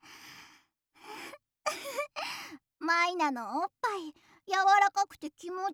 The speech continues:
ちいいでしょ？痛いのに気持ちいいのって最高だよね。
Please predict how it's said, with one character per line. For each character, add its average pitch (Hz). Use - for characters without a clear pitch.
ち 381
い -
い 302
で 294
し 359
ょ？ 370
痛 349
い 339
の 285
に 269
気 370
持 381
ち 403
い 403
い -
の 302
っ -
て -
最 -
高 -
だ 277
よ -
ね。 605